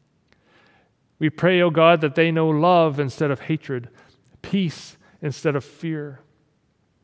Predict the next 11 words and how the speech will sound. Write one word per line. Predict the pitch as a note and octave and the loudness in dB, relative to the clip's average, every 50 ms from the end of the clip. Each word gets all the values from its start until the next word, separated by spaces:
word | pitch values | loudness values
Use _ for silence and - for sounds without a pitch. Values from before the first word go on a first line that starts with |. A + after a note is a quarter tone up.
| _ _ _ _ _ _ _ _ _ _ _ | _ _ _ _ _ _ _ _ _ _ _
We | - D3 | -8 -8
pray | C3+ - - D#3 D#3 D#3 | -6 -4 -2 0 0 0
for | D3 - D3 | -2 -2 -2
those | C#3 C#3+ D3 D3+ D3 C3+ - | 0 0 0 0 -2 -4 -4
who | C#3+ C3+ | -6 -6
are | B2 | -6
sick. | - - - - D#3 C#3 _ _ - - - _ _ _ _ _ _ _ _ _ _ _ _ _ _ _ _ _ _ _ - | -8 -10 -12 -10 -10 -10 _ _ -20 -20 -20 _ _ _ _ _ _ _ _ _ _ _ _ _ _ _ _ _ _ _ -6
May | E3 D#3+ D#3 | -4 -2 0
they | D3+ D3+ D3 | 2 2 2
know | D3 D3+ D3 C3+ | 2 0 0 -2
healing | - - - - F3 F3 E3+ E3+ E3 D#3+ D3 | -4 -6 -4 -2 0 0 2 0 0 -2 -2